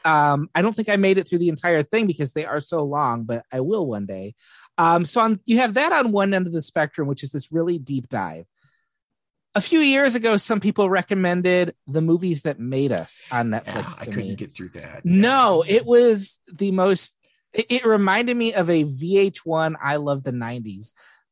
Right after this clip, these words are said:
Speaker 1: thing, and it, it just
Speaker 2: Bingo.
Speaker 1: bounced off me. And I knew everything they were already talking about.
Speaker 2: Yeah.
Speaker 1: They never seemed to get to people I wanted them to talk to.
Speaker 2: Yeah.
Speaker 1: Um, and I was like, "Oh, okay, I can see why people who don't, who, why people who like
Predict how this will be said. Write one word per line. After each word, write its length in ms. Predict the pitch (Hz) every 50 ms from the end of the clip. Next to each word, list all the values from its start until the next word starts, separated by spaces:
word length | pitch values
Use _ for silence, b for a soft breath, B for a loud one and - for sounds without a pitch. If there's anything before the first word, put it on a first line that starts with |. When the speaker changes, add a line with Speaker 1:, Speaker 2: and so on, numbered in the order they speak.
| _ -
Speaker 1:
thing, 380 | 120 107 101 98 98 98 117 -
and 160 | 143 139 127 -
it, 160 | 175 185 170 160
it 80 | 143 127
just 180 | 120 127 101 -
Speaker 2:
Bingo. 100 | - _ _ -
Speaker 1:
bounced 380 | 196 180 180 175 156 127 - 156
off 260 | 120 107 98 - -
me. 200 | 117 95 98 -
And 220 | 156 151 156 143 b b b b b b b _ _ _ -
I 200 | - 180 180 185
knew 260 | 160 156 180 185 190
everything 480 | 190 180 175 196 185 - - 196 185 185
they 100 | 180 165
were 140 | 160 156 156
already 280 | 151 165 170 175 170
talking 400 | - - 147 117 113 - - 127
about. 440 | 117 107 104 98 98 98 107 127 - _ b b b b
Speaker 2:
Yeah. 140 | 214 - -
Speaker 1:
They 160 | 131 156 156
never 240 | 165 175 202 - -
seemed 260 | - - 226 220 226
to 60 | 220
get 100 | 202 185
to 60 | -
people 240 | 170 180 185 190 156
I 80 | 123 123
wanted 440 | 117 107 101 104 110 135 151 139
them 140 | 135 135 123
to 80 | 110 110
talk 320 | - - 165 - - - -
to. 360 | - - 95 98 151 135 131 B B B B B B B
Speaker 2:
Yeah. 440 | B - 107 131 147 135 131 131 131
Speaker 1:
Um, 220 | 131 131 135 135 _ _ _ _ _ _ _ - -
and 100 | 185 190
I 60 | 196
was 100 | 202 180
like, 140 | 208 208 -
"Oh, 380 | 381 415 370 202 135 107 101 - _ _ _ _ _ _ - -
okay, 400 | - 262 269 - 262 240 240 240
I 140 | 220 220 220
can 180 | - 247 233
see 340 | 214 - - - 254 254 247
why 400 | 240 214 220 208 202 196 196 202 185
people 300 | _ - 220 196 - 196
who 160 | - 202 196 175
don't, 400 | 151 175 170 165 160 156 143 _ _ _ _ _ _ _ _ _ _
who, 160 | - 262 247 - -
why 140 | - 262 247
people 260 | 214 - 285 285 330
who 140 | 233 262 247
like 360 | 196 170 165 170 196 190 -